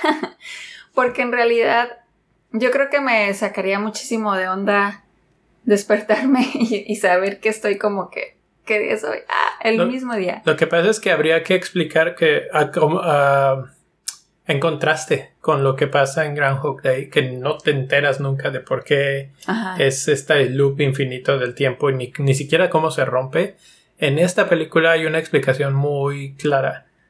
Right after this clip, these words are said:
Speaker 2: Hay un terremoto, se abre un hueco en una <laughs> montaña y si caminas dentro de ese hueco que hay una,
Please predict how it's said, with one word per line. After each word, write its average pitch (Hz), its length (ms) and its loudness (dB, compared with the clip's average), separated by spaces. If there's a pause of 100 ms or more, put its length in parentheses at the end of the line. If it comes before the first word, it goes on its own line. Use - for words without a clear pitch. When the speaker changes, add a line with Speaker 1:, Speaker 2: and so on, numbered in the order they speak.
(160)
Speaker 2:
Hay 131 420 0 (100)
un 202 460 -2 (200)
terremoto, 143 720 -2 (400)
se 151 280 0
abre 160 580 2
un 147 800 -4
hueco 135 420 0
en 156 80 -2
una 151 180 4
<laughs> 139 100 -2
montaña 160 680 -2 (280)
y 160 100 0
si 147 140 -4
caminas 156 440 2
dentro 151 340 0
de 143 80 0
ese 139 280 0
hueco 143 440 0
que 135 180 0
hay 135 200 2
una, 131 760 -4